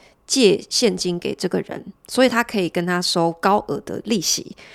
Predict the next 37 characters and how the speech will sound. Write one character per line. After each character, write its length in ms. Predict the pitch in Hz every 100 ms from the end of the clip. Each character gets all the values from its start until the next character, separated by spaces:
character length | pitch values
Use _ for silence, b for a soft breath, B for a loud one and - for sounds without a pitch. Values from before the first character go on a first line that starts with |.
| B -
那 120 | 254
为 120 | 294
什 120 | 285
么 80 | 170
他 160 | 165 202
可 160 | -
以 140 | 190 160
收 240 | - 180
非 160 | 175 208
常 180 | 190 151
高 180 | - 170
的 100 | 151
利 160 | 175
息？ 220 | 156 -
是 120 | - 185
高 200 | - 156
利 160 | 165 156
贷。 220 | - -
因 180 | - 240
为 200 | 285 247 B B B B B B _
你 100 | 240
想 240 | 254 175
哦， 140 | 160 165
如 140 | 220
果 140 | 302
他 220 | - - 226
有 160 | 160
一 140 | - 196
间 440 | - 185 185 202 - _ -
房 300 | - 156 180
子 160 | 185
或 140 | 170 214
是 160 | 220
土 260 | 202 - -
地 160 | 214 170
的 160 | - -
话， 320 | - 151